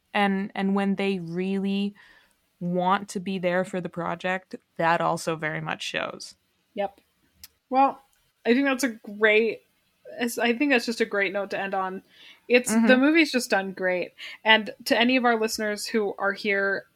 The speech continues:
Speaker 2: and if you didn't like it, that's fine. You know, it really, it is. Like, you have the right to like or dislike whatever you want.
Speaker 1: Mm-hmm.
Speaker 2: For me, this was exactly the movie that I needed to watch.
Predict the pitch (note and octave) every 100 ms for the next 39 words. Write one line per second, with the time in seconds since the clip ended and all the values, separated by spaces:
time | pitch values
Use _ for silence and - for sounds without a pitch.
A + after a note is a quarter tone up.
0 | - G3+ G3+ F3+ G#3+ A3+ C4 C#4+ B3 A#3+
1 | A#3 B3 - D#4+ E4 A3 F#3 - A3+ B3
2 | B3 A3+ A3+ C4+ D4 A#3+ G3+ A3 A#3+ G3+
3 | F#3+ - G3+ - A3+ A#3+ A#3 G#3 G#3+ G3+
4 | F#3 F3+ - F#3+ F#3+ F#3 G3 - F3+ F#3+
5 | - F3 E3+ F3+ F3 F#3 F3+ F3+ E3+ -
6 | - - - G3 G3 D4 C4+ C#4+ D#4 D#4
7 | - - G#3+ D4+ E4+ - E4+ C#4 A3 -
8 | G#3 G#3 G3 - A#3+ G3 G3 F#3 F#3 F3+
9 | F3 F3 F3+ F3 F3+ - F#3 F3 E3+ -
10 | -